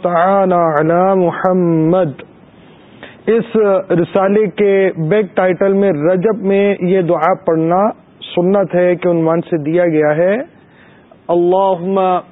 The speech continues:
بارک لنا فی رجب و شعبان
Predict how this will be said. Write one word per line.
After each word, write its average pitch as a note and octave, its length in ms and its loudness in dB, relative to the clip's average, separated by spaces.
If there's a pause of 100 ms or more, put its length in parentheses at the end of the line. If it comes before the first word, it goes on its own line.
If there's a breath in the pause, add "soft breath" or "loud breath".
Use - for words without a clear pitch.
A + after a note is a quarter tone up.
(180)
بارک F3 520 -2
لنا E3 380 -4 (320)
فی G3 380 0
رجب F#3 800 0
و F3 80 2
شعبان E3+ 1040 -2